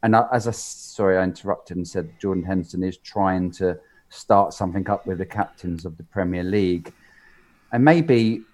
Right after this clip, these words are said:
they should get together and come to an agreement between themselves, which they think is right, and what they think they could give as well to help. Isn't it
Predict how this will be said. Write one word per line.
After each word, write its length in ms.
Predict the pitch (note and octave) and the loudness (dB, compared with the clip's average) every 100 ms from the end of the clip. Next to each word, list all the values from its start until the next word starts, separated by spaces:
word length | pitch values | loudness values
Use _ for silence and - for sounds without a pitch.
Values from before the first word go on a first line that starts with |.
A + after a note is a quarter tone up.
| _ _ - | _ _ -4
they 140 | A#2 A#2 | 2 2
should 300 | - D#3 - | 2 0 0
get 180 | G2 - | -4 -4
together 500 | - F#2+ F2 F#2 - | -2 0 2 2 0
and 220 | G2 G2+ | 0 -2
come 180 | G#2 G#2 | 0 -2
to 100 | F#2+ | 0
an 60 | G2+ | -2
agreement 500 | G2 G#2 G2+ G2 - | 0 2 2 0 -4
between 380 | G2+ - G#2 F#2+ | -18 -6 -2 0
themselves, 640 | F2+ F2 - C3 G2 - | -2 -4 2 2 2 -2
which 420 | F#2 G#2+ F2 - | -10 -8 -8 -8
they 80 | A2+ | -8
think 240 | G#2 A2 | -4 -4
is 140 | G#2 F#2 | -4 -4
right, 460 | G2 C3 F#2 F2+ - _ - _ _ - - - - | 2 4 4 2 -6 _ -20 _ _ -20 -18 -18 -6
and 220 | - G#2 G#2 | 0 2 2
what 160 | A2 | 2
they 100 | G#2+ | 0
think 220 | G#2 A#2+ | -2 -4
they 100 | - | -4
could 180 | G2+ G#2 | -4 -4
give 200 | B2 G#2+ | -2 -2
as 100 | G2 | -2
well 300 | A#2 C#3+ G2+ | 2 4 4
to 240 | F#2+ D#3+ E3 | 2 0 0
help. 480 | G#2 F2 F2+ - - _ - | 2 2 2 -4 -20 _ -12
Isn't 220 | C#3+ E3 | -6 -2
it 180 | E3 E3 | -2 -4